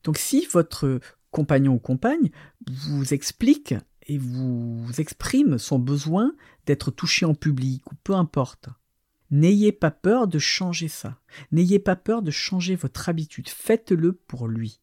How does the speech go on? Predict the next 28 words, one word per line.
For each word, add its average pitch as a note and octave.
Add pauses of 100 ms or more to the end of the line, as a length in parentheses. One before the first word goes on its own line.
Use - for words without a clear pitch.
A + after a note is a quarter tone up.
(580)
Alors, F2+
faut -
pas, E3
c'est -
sûr, -
faut -
pas C3+
que -
ce -
soit C3+
complètement B2+
à A2
contre-cœur D3+
et A2
un G#2+
rejet C#3+
total. F3+ (340)
Non. D3 (800)
Ouvrez F#3+
votre B2+
zone A#2
de A2
confort, D3+ (260)
élargissez-la, C#3+ (420)
faites-le -
petit E3
à A#2+
petit, -